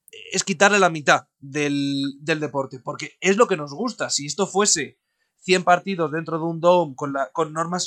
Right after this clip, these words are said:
súper claras, eh, con todo súper definido, perfecto, pues el noventa y nueve ganaría el mismo. Y, y aquí yo creo que lo que a la gente le gusta es que puede ganar cualquiera. Que luego lo de que puede ganar cualquiera es un oxímoron y no es cierto. Pero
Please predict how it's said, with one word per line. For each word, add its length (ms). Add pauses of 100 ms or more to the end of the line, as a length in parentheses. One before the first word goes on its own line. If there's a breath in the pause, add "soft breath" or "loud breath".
súper 360
claras, 600
eh, 100
con 220
todo 220
súper 480
definido, 520
perfecto, 640 (320 loud breath)
pues 140
el 100
noventa 300
y 20
nueve 220
ganaría 320
el 80
mismo. 400 (400)
Y, 280
y 60
aquí 300
yo 100
creo 240
que 80
lo 140
que 60
a 20
la 100
gente 220
le 80
gusta 380
es 120
que 380 (720)
puede 220
ganar 220
cualquiera. 520
Que 100
luego 340
lo 120
de 40
que 100
puede 140
ganar 180
cualquiera 460
es 220
un 140
oxímoron 480
y 40
no 100
es 60
cierto. 280 (920)
Pero 240